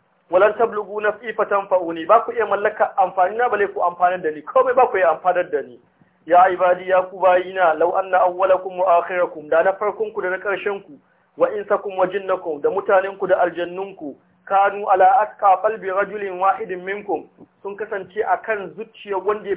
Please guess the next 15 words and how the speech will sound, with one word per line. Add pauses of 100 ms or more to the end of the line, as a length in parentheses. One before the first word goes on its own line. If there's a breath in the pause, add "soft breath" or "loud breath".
(100)
fi
ku
duk
tsoron
Allah. (360 soft breath)
A
ce (160)
kowa
mutum
da
aljanni
ya
zan
irin
Annabi